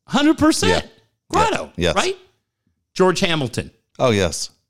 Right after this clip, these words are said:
Speaker 1: Grotto.
Speaker 2: Yes.
Speaker 1: Evel Knievel.
Speaker 2: I'm gonna say no on Evel. You think he did?
Speaker 1: Goddamn right.
Speaker 2: You think he did? Okay.
Speaker 1: Goddamn right. He probably,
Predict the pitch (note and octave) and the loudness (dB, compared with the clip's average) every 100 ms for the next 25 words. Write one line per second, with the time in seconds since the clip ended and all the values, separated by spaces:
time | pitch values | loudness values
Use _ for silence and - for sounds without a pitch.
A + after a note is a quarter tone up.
0 | _ _ _ _ _ - C4+ A#3+ G2 - | _ _ _ _ _ -2 0 2 -2 -8
1 | B2 - - - - - - _ _ _ | -4 -4 -4 -10 -8 -10 -10 _ _ _
2 | _ - F3 F3 - G3 A3 E3+ - _ | _ -2 0 0 0 -2 0 -4 -8 _
3 | _ _ _ _ _ _ _ _ _ _ | _ _ _ _ _ _ _ _ _ _
4 | _ _ _ _ _ _ _ _ _ - | _ _ _ _ _ _ _ _ _ -8
5 | D#3+ G3 A#3 F#3+ D#3 F3 A#2 E2 D2+ C2+ | -2 0 2 2 2 0 -2 -4 -8 -12
6 | - G#2 B2+ C3 D3+ F3 D3 - _ _ | -6 -2 -2 -2 0 0 -2 -10 _ _
7 | _ _ _ _ _ _ - A#2+ A2 F#2+ | _ _ _ _ _ _ -14 -8 -6 -6
8 | A2 B2+ A2+ B2 B2 C3 A#2+ - G#2+ - | -2 -2 -2 -4 0 0 -2 -4 -6 -2
9 | F#2+ - _ _ _ _ _ _ _ B2 | -4 -4 _ _ _ _ _ _ _ -8
10 | C3+ B2 F#2+ A#2 E3 - - A2 E3 D3 | -4 -4 -4 -6 -8 -10 -16 -6 -4 -2
11 | A#2+ G#2+ | -4 -6